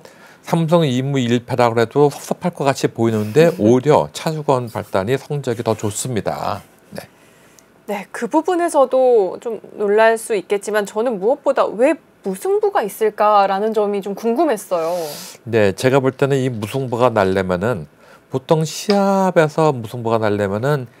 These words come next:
Speaker 1: 어, 뭐 삼 패 빅이라든가 뭐 이런 것이 났을 때 무승부가 날 경우가 있는데, 아마 이, 제가 볼 때 그런 것이 아니라고 한다면은 승단대회에서, 예전 승단대회는 덤이 없는 시절이 있었거든요.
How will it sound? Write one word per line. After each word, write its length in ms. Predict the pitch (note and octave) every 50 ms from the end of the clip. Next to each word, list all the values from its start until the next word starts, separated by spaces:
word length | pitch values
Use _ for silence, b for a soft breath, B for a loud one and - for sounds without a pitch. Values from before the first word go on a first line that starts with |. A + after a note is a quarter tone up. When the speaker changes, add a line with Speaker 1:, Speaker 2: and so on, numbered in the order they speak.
| B B B B B B
Speaker 1:
어, 380 | G#2 G#2+ G2+ G2 G2 F#2+ F2+
뭐 160 | F2 F2 F2+ F#2+
삼 240 | - - - F3 -
패 200 | - F#3 E3 D3+
빅이라든가 920 | - C3 G#2+ A2+ G#2 G2+ F#2 - F#2 E2 D#2 D2+ D#2 D#2+ G2 B2+ D#3+ F#3 D3+
뭐 140 | - F#2 G2+
이런 240 | A2 C3 C#3+ C#3+ C#3
것이 160 | D3 D3 -
났을 280 | C#3+ G#2+ F#2+ - - F#2+
때 380 | - _ - F#2 F2+ F2 - - _ _ b b b b b
무승부가 380 | - G2 A2 C3+ B2+ A#2 B2 A2
날 180 | G#2 G2 F#2+
경우가 320 | - G#2 G2 F#2 F2+ A2 G2+
있는데, 540 | F#2+ F2+ F2 E2 D#2+ D#2 A2+ A2+ F#2+ D#2 - _ B B B B B B B B
아마 300 | B - A2+ B2 C#3 D3
이, 160 | C#3+ B2 G2 - b b b b b b
제가 400 | - - A2 A2+ - D3+ D3+ D3+
볼 240 | - D3+ C#3+ C#3 C#3+ _ _ _ -
때 440 | D3+ D3+ D3+ D3+ D3+ D3 D3 C#3+ C#3
그런 320 | - C#3+ B2 C3+ C#3 C#3+
것이 240 | C3+ C3+ C3 - D3+
아니라고 420 | B2+ - G#2 G#2 G2+ G2+ G2+ - A#2
한다면은 760 | - E3 E3+ F3 E3+ F3+ E3+ D3+ G#2+ E2 E2 F#2 A2 G2+ F2 - _ _ _ - B B B B B B
승단대회에서, 1120 | B - - G#3 G3+ G3 G#3 G3 F#3+ F3+ E3 C#3+ A#2+ A2+ F#2+ E2+ E2+ - - E2+ E2 - - _ _ _ _ _ _ -
예전 240 | G2+ G#2+ A2 D3+ C#3+
승단대회는 760 | - - G3 F#3+ F3+ F3+ E3+ D#3 C#3+ C#3+ B2+ A#2 A2+ C3+ C#3+ -
덤이 280 | - F2 F#2+ A#2 C#3
없는 380 | C3+ G2 G2 G#2+ B2 C3+ D#3 D#3
시절이 380 | D3 - - - C3+ A2+ A2+ G#2+
있었거든요. 680 | F#2+ - - E2 - - - F2+ D#2+ E2 C3 E3+